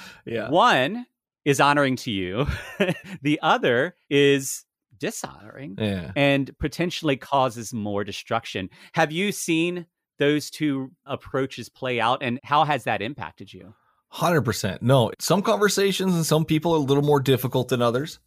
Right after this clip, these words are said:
Speaker 1: I recently had one with a person named Terry. Uh, it was a very difficult conversation. It, you know, when you're in the middle of a conversation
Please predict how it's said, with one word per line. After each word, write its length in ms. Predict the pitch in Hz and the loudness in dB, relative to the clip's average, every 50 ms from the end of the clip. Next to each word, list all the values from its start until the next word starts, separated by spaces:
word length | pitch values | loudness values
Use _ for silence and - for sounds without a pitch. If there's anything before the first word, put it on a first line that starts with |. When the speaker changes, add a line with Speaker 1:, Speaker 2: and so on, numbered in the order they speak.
| _ _ _ - | _ _ _ -2
Speaker 1:
I 80 | 101 | -2
recently 580 | 107 104 101 110 113 110 - 123 113 113 117 113 | -2 0 2 0 0 0 0 -2 0 0 0 2
had 220 | 117 120 120 117 | 2 0 0 0
one 260 | 117 123 131 131 131 127 | 2 2 2 2 2 0
with 340 | 127 127 127 123 113 120 | 2 2 0 0 0 0
a 320 | 120 123 127 127 127 127 120 - | 2 2 4 4 2 2 0 0
person 320 | 143 139 135 131 135 135 | -2 -2 -2 -2 -2 0
named 200 | 139 139 143 131 | 2 2 2 2
Terry. 300 | 175 202 240 - 131 - - - - | 2 2 2 2 -2 -6 -10 -6 0
Uh, 220 | - 113 110 110 113 | 2 2 4 4 4
it 20 | |
was 160 | 120 117 107 | 4 4 2
a 60 | 117 | 2
very 200 | 104 127 131 131 | 4 4 4 4
difficult 380 | 131 143 160 156 160 170 165 160 | 4 2 2 0 0 -2 -2 0
conversation. 720 | - 160 156 147 151 143 165 165 185 190 - 196 151 127 - | 2 0 2 2 0 0 2 0 0 0 -2 -4 -4 -2 -2
It, 200 | - 156 151 - _ _ _ | 0 -2 -2 -2 _ _ _
you 80 | - 196 | 0 2
know, 80 | 208 214 | 2 4
when 180 | 196 214 214 | 4 2 4
you're 120 | 226 226 226 | 4 4 6
in 80 | 220 | 6
the 40 | 226 | 6
middle 220 | 214 226 226 214 | 4 6 6 6
of 60 | 208 185 | 4 2
a 40 | |
conversation 680 | - 190 185 170 170 160 - 175 180 160 - 170 165 151 | 2 0 2 2 0 0 0 0 0 0 -2 -4 -4 -4